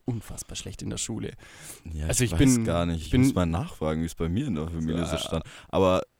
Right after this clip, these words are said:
Speaker 2: nach meinen Noten in Deutsch irgendwie jetzt zu beurteilen, ähm, war meine Familie auch schlecht,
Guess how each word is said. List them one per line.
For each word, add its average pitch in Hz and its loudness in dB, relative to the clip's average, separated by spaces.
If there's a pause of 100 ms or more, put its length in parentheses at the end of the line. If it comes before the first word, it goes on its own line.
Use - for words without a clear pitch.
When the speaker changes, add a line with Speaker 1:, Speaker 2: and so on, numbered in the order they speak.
(260)
Speaker 2:
nach 85 -4
meinen 101 2
Noten 95 -2
in 90 -8
Deutsch 87 -2
irgendwie 90 -4
jetzt - -6 (1080)
zu - -14
beurteilen, 82 -2 (220)
ähm, 82 0 (1000)
war 87 0
meine 90 0
Familie 90 -2
auch 67 -2
schlecht, - -10